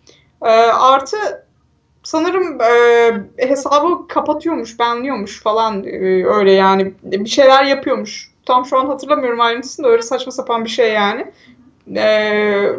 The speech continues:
maalesef böyle bir durum var. Sony ayıp etti. Bugün de açıklama yaptılar.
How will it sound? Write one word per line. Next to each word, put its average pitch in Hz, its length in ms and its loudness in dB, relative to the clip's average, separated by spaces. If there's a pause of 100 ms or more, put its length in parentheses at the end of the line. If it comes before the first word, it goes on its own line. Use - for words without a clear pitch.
(400)
maalesef 294 680 2
böyle 285 260 4
bir 302 60 -4
durum 311 280 2
var. 339 240 2 (280)
Sony 262 280 -4
ayıp 277 260 2
etti. 240 320 0
Bugün 269 260 -6
de 285 80 2
açıklama 277 500 -2
yaptılar. 262 520 0